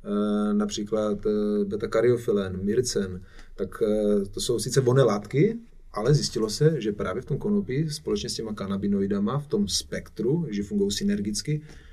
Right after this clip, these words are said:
tak právě dodávají celý ten efekt. Takže i právě díky těm terpenům nevyužívat těch, eh, eh, nefullspektrálních verzí, protože tam máte i ty.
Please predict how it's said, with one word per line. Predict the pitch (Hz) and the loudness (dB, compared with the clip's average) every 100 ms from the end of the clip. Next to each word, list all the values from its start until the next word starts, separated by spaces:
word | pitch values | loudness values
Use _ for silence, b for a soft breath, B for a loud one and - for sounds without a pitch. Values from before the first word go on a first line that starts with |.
| b | b
tak | - - | -14 -6
právě | 101 92 | -2 0
dodávají | 101 101 95 95 98 98 | 0 -2 -2 -2 -2 -2
celý | - 98 | -4 -4
ten | 95 92 | -6 -10
efekt. | - 90 - - | -12 -12 -14 -20
Takže | - 87 90 95 - | -14 -10 -6 -6 -4
i | 127 127 - - | -6 -6 -16 -10
právě | - 104 104 | -4 0 0
díky | 107 104 | 0 -4
těm | 104 101 | -2 -2
terpenům | - 101 98 101 101 101 - | -2 -4 -2 0 2 0 -2
nevyužívat | 104 - 101 107 101 101 98 101 101 | 0 2 2 0 0 0 0 -2 -4
těch, | - 95 95 | -6 -6 -4
eh, | 98 95 92 92 b b b b - - | -2 0 0 -4 b b b b -20 -10
eh, | 92 92 95 95 92 | -6 -4 -4 -4 -4
nefullspektrálních | 92 104 113 101 - - 98 98 98 | -4 -4 -4 -4 -6 -2 -2 0 -2
verzí, | 95 101 87 | -2 -2 -2
protože | 87 87 90 | -6 -8 -8
tam | 90 95 90 | -8 -6 -6
máte | 82 - | -6 -8
i | - | -8
ty. | 85 | -12